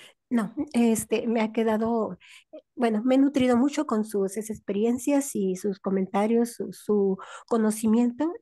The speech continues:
y qué importante es ver, eh, ese momento que cuando trascienden nuestros hermanos, pues verlo desde otro punto de vista, ¿verdad? Ya de alguna manera, yo ya estaba <laughs> en ese punto, pero como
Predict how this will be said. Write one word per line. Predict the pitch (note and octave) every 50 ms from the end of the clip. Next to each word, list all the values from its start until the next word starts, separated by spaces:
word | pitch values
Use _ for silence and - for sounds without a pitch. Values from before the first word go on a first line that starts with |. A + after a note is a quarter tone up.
| _ _
y | A3+ G#3 A3+ G#3+ G3+ G#3 G3 F#3+ G3+ - - _ _ _ - - _ _ _ _ _ _ _ _ _ _ _ _ - -
qué | - C#4
importante | B3 B3+ B3 - B3+ B3 - A3+ G#3 G#3+ G#3+ - G3+ G3 - _
es | A3 A3 G#3+ A3+
ver, | G#3+ A3 A3 A3+ A3 C4 - _
eh, | - C#4 B3+ B3 A#3 A#3+ - - - _ _
ese | C4+ B3 B3+ - C#4+
momento | C4+ B3+ B3 A#3 B3 A#3+ B3+ B3+ B3 B3+ A3 A3+ G#3+ A3 _ _ _ _
que | - G3+ G3+ G3
cuando | _ - A#3+ G#3+ A3 A3
trascienden | A3 A3 G#3+ A3 - A#3 A#3 A#3+
nuestros | A#3+ A#3 A3+ - A#3+ -
hermanos, | A#3+ - G#3+ A3 B3+ C#4 C#4 C4 C4+ D4 C#4+ _ - - - - - _ _
pues | - A#3+ A#3+
verlo | A3 A3+ G#3 A#3+ A#3
desde | A3+ A3 G#3+ G3+
otro | F#3 - G#3 G#3
punto | - G#3 G3 F#3+ G#3+
de | G3+ G3+
vista, | F3 F3+ F3 - - G#3
¿verdad? | F#3 F#3+ G3 G3+ G#3 G3+ _ - - _ _ _
Ya | - C4+
de | C#4 -
alguna | E4+ D#4+ D4 - D4 D#4+
manera, | D#4 C#4+ B3 G3+ G3+ G#3+ A3 A3 A3+ A#3 A#3+ A#3 A#3 A3 F#3+ F#3 G#3 -
yo | A3 G#3+ G#3 A3
ya | A3 A3
estaba | G#3+ G#3+ - A#3+ A3 A3 A3 A3 G#3+ F#3 - _
<laughs> | -
en | - G3+ A3
ese | G#3+ G#3 - - G#3+
punto, | G#3+ - G#3 F#3+ A#3 A#3+ - - A#3+ A#3
pero | - A3 G#3+ G#3 G3 - - - - _
como | - - A#3 A3 A3+ G#3+ A3 -